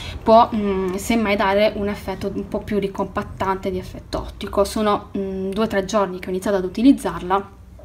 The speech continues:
vi farò sapere. Inoltre la sto usando un altro modo anche,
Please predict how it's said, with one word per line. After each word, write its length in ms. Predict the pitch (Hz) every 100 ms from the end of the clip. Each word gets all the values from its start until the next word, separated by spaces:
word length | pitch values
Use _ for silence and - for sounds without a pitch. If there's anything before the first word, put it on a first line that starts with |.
| - -
vi 140 | 226 202
farò 220 | 190 185
sapere. 440 | - 175 170 175 180 - - -
Inoltre 460 | - 294 247 226 254
la 80 | 240
sto 120 | 226
usando 380 | 214 202 196 190
un 200 | 254 254
altro 380 | 196 190 190 202
modo 360 | 196 185 196 247
anche, 760 | 294 180 175 - 285 254 -